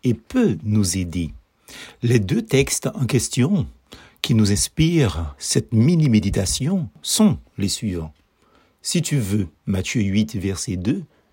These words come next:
et Jésus lui rassure son amour, « Je veux ». Dans l'évangile de Marc, une autre personne dit à Jésus, «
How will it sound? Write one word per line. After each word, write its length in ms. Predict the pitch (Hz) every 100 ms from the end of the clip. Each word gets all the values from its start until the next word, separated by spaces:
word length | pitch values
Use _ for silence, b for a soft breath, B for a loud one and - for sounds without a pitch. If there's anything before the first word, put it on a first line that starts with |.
| _
et 60 | -
Jésus 260 | - 110 156
lui 160 | 151
rassure 600 | 131 113 - 208 208 -
son 160 | - 127
amour, « 400 | 98 101 202 180 B B
Je 180 | 80 90
veux ». 420 | 82 90 107 - b b b b
Dans 120 | 101
l'évangile 380 | 98 95 95 123
de 120 | 117
Marc, 400 | 104 117 196 - 95 - B B
une 160 | 113
autre 180 | 156 160
personne 640 | 143 120 - 202 214 170 -
dit 220 | 104 165
à 80 | 139
Jésus, « 500 | 95 101 98 185 214